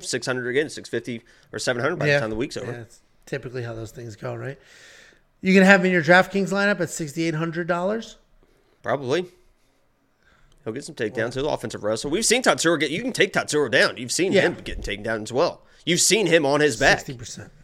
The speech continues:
Speaker 2: Oh, li-, listen. I, no, I, I'm giving you a hard time. I do not think Carlos Hernandez wins this fight. I'm just giving you a hard time, obviously. I do think that was not a clean win from Tatsuro last night or last time,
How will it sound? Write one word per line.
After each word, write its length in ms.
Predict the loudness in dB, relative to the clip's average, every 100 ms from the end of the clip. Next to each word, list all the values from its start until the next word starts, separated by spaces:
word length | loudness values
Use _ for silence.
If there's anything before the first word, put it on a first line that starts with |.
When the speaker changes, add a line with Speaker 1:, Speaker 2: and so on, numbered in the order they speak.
| -20 -20 -20 -20 -20 -8
Speaker 2:
Oh, 200 | 2 4 6
li-, 180 | 4 6
listen. 260 | 4 2
I, 180 | 2 2
no, 140 | 0 -4
I, 80 | -6 -8 -14 -20 -20 _ _ _ _ 6
I'm 200 | 6 8
giving 220 | 6 6
you 100 | 6
a 40 |
hard 200 | 6 4
time. 240 | 2 -2 4
I 120 | 8 8
do 140 | 8
not 240 | 4 4 0
think 280 | -2 -4
Carlos 380 | -2 2 2 2
Hernandez 400 | 0 2 2 0
wins 180 | 0 0
this 160 | -2 0
fight. 260 | 0 0 0
I'm 100 | -4
just 160 | -4
giving 200 | -2 -2
you 80 | -4
a 40 |
hard 220 | -4 -4 -4
time, 240 | -4 -4
obviously. 500 | -4 -4 -4 -2 -4 -6 -14 4
I 180 | 6
do 260 | 8 6 4
think 400 | 2 -2 -2 -6 -20 _ _ _ _ 4
that 180 | 4
was 140 | 4 0
not 160 | 0
a 60 | 0
clean 440 | -2 -2 0 0
win 240 | 0 -2 -4
from 220 | -6 -6
Tatsuro 500 | -4 -6 -6 -4 -2
last 280 | -4 -6 -8
night 260 | -12 -10 -4
or 140 | -2
last 260 | 0 -2 -2
time, 360 | -4 -4 -8